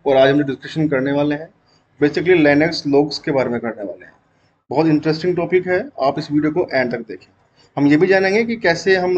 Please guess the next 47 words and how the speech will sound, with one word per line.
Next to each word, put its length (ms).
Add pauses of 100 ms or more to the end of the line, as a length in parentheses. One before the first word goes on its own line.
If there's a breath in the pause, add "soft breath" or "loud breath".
logs 340
को 200
check 300
कर 80
सकते 300
हैं, 160 (340)
कैसे 140
logs 240
को 120
व्यू 140
कर 140
सकते 360
हैं, 100 (220)
ठीक 160
है। 100 (380 soft breath)
और 40
साथ 160
ही 80
हम 80
ये 120
भी 80
discussion 380
करने 240
वाले 220
हैं 100
कि 120
आईटी 240
कंपनी 340
में 200 (1120)
कौन 140
कौन 160
से 100
major 260
logs 240
file 160
होती 280
हैं 260
जिनको 300
ideally 280
open 260
किया 140
जाता 320
है 80
for 160
check 260
the 120
issues, 360